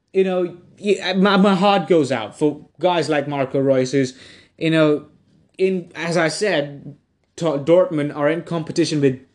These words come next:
Tottenham in terms of who is the biggest bottler in their own leagues. I think Marco Reus is in competition with Michael Ballack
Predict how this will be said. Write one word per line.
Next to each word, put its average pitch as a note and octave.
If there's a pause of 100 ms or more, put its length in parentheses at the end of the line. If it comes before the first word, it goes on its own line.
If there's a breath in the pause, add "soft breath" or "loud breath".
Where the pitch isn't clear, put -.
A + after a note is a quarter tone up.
(380)
Tottenham C#3+
in C3+
terms C3+
of C3 (420 loud breath)
who F#3
is E3+
the D3+
biggest D3+
bottler D3
in C3+
their C3+
own C3+
leagues. A2 (1000 soft breath)
I D3
think D3
Marco F3+
Reus C#3+
is D3+
in E3
competition D3
with C3
Michael D3
Ballack B2